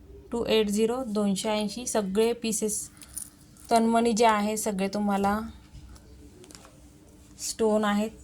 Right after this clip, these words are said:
त्याच्यामुळे काचेचे खडे आहेत. सुंदर असा बघा पीस आहे, बिग साईजमध्ये पेंडंट, मल्टी कलरमध्ये, मल्टी कलरमध्ये स्टोन दिलेले आहेत बघा.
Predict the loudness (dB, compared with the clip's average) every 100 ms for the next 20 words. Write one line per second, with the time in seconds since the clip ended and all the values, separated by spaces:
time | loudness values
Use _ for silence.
0 | -8 -6 -2 0 0 0 -4 -16 -20 -20
1 | -20 -20 -20 -20 -20 -20 -20 -20 -20 -20
2 | -20 -8 -2 -2 -2 -2 0 2 4 2
3 | 0 -6 -14 -20 -20 -20 -20 -20 -18 -6
4 | -2 2 4 4 4 0 0 -2 -4 -4
5 | -4 -2 -4 -6 -8 -14 -20 -20 -20 -20
6 | -20 -20 -20 -20 -20 -20 -20 -20 -20 -20
7 | -20 -20 -20 -20 -8 -2 -2 2 4 4
8 | 2 -2 -2 0 2 2 2 2 2 0
9 | -2 -2 0 0 0 0 -2 -6 -10 -20
10 | -20 -20 -20 -14 -2 2 2 0 0 0
11 | 2 0 0 0 -2 -2 -2 0 2 2
12 | 2 2 2 2 0 0 0 0